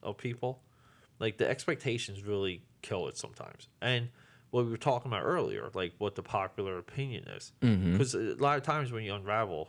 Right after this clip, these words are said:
Speaker 1: stuff like that, it, it, it, it just, it doesn't hold up.
Speaker 2: Right.
Speaker 1: Like, it's, it kinda exposes, like, a little bit of, like, sloppy thinking. And, uh, and I'm not saying, like, Iron Man two is, like,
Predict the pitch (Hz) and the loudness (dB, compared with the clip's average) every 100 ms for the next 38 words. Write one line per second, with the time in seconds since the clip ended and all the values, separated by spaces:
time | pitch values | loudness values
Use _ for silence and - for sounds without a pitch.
0 | - - 80 - 55 - 85 73 82 69 | -10 -6 -4 -4 -6 -4 -2 0 -2 -2
1 | 73 - - 87 - 87 - 92 - - | -6 -4 -6 -6 -8 -10 -8 -8 -6 -10
2 | - - - 95 98 87 87 87 92 90 | -20 -20 -16 -2 0 0 0 0 2 0
3 | - - 98 95 82 101 92 92 - - | -4 -6 2 4 6 4 2 0 -2 -6
4 | 98 101 92 90 - 87 82 87 82 85 | -2 -2 -2 -6 -4 -4 -4 -6 -6 -6
5 | 85 82 78 73 76 - 78 80 - - | -6 -6 -6 -6 -6 -4 -4 -6 -8 -6
6 | 120 120 - - - - - - - 113 | -4 -6 -12 -14 -20 -20 -20 -10 0 0
7 | 107 101 - _ _ - 123 80 131 139 | 2 -2 -10 _ _ 2 4 4 2 2
8 | 151 147 - 131 117 110 101 - - - | 2 2 4 4 4 2 -2 -12 -20 -20
9 | - _ _ _ - 107 110 - 104 107 | -20 _ _ _ -8 0 0 2 0 0
10 | 101 98 92 - 117 98 87 - 92 87 | -2 -2 -4 -2 0 2 0 -2 -2 -4
11 | - _ _ _ _ - - _ _ _ | -8 _ _ _ _ -20 -20 _ _ _
12 | _ _ 104 92 | _ _ 0 0